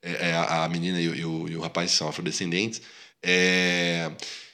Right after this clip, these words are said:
a gente também é apresentado nesse momento a rainha das ruas, mano. Eu juro que eu ba-, na hora que eu bati o olho naquela mulher, eu vi a Rochelle, mas não era a Rochelle.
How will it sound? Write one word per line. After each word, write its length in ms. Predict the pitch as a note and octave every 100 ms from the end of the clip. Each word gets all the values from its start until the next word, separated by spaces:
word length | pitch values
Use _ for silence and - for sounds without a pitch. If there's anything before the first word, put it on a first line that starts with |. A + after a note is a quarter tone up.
| _ _
a 80 | F#2+
gente 180 | A2 A#2
também 180 | A#2
é 20 | B2
apresentado 1080 | A#2+ C3+ C#3 C#3 C3 D#3+ F3+ G3 E3 E3+
nesse 340 | C#3+ D#3 D#3 E3+
momento 560 | D3+ D3 C3 D3+ D#3+
a 40 | D#3
rainha 680 | C3 D3+ D3+ F3 F#3 F3+ E3
das 280 | E3 C#3
ruas, 680 | A#2 C#3 E3+ E3+ C#3 A2 G#2
mano. 340 | A2 A2 G#2 A2
Eu 80 |
juro 200 | A#2 D3+
que 60 | E3
eu 40 |
ba-, 160 | D3+ A#2+
na 80 | C3
hora 80 | D3+
que 80 |
eu 60 | D#3+
bati 280 | D3+ C3+ D#3+
o 100 | D#3+
olho 120 | D#3
naquela 280 | D3+ C#3+ D3
mulher, 300 | C#3+ A#2+ C3+
eu 100 | C#3+
vi 140 | B2+
a 60 | C#3
Rochelle, 640 | C#3 C3 - - C3 C3
mas 220 | A2+ A2
não 240 | A2 C3 A#2
era 160 | B2+
a 40 | A#2+
Rochelle. 460 | G2 - F#2+ A2